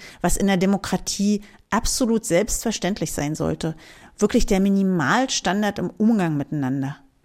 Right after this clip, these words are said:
Dass es so eine Vereinbarung überhaupt braucht, halte ich für ein Warnsignal.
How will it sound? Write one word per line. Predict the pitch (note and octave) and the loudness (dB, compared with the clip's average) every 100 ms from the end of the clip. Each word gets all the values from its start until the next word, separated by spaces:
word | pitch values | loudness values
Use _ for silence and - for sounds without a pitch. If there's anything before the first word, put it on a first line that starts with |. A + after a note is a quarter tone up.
| _ | _
Dass | F3+ | 0
es | G3+ - | 0 2
so | A3+ | 2
eine | D4+ | 2
Vereinbarung | - - G#3+ A#3 D#3+ E3 D#3+ - | 0 0 2 4 2 0 -2 0
überhaupt | G#3 G#3+ B3 D4 - - | 0 2 2 0 -2 -4
braucht, | - F#3+ E3 G3+ - - | 2 4 4 0 -2 0
halte | F3+ | 0
ich | F#3+ | 0
für | - | -2
ein | F#3 E3 | 0 2
Warnsignal. | D3 E3 D#3 - D2+ D#3 | 2 0 -2 -2 -4 -4